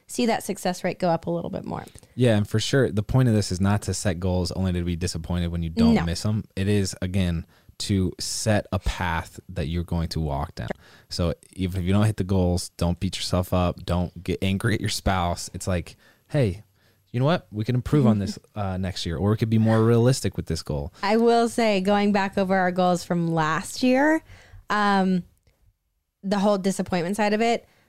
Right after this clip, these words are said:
Speaker 1: the amount of times we wrote, "No pandemic,"
Speaker 2: Yeah.
Speaker 1: um,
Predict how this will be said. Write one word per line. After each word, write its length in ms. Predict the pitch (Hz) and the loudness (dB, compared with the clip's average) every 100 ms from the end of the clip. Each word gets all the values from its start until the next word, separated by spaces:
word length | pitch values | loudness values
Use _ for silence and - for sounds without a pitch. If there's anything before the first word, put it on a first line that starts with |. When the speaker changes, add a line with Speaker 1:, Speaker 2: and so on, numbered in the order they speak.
| _ | _
Speaker 1:
the 140 | 208 220 | 0 2
amount 340 | 214 196 220 | 4 4 2
of 100 | 233 | 0
times 380 | - 208 208 190 | -2 0 0 2
we 140 | 202 | 2
wrote, 380 | 190 190 190 - _ _ _ _ _ | 4 4 4 0 _ _ _ _ _
"No 520 | 190 196 190 196 196 - _ _ - | 0 2 4 2 0 -6 _ _ -8
pandemic," 720 | 202 190 180 185 233 262 - - | -2 0 2 0 -2 -4 -16 -2
Speaker 2:
Yeah. 360 | 113 110 101 - - - | 2 2 2 2 2 2
Speaker 1:
um, 400 | 202 196 190 175 | 2 2 2 0